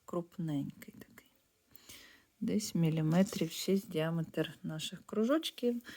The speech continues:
Він стильний, але він, ще раз наголошую, що він такий легенький.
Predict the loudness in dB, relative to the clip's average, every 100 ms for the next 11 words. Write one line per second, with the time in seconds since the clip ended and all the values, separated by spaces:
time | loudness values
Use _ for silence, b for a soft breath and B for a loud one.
0 | B B 4 6 6 4 6 8 10 10
1 | 6 0 2 4 6 6 6 -2 -2 0
2 | 0 -2 0 4 4 4 0 0 2 6
3 | 6 4 0 2 4 2 2 0 0 -6
4 | -16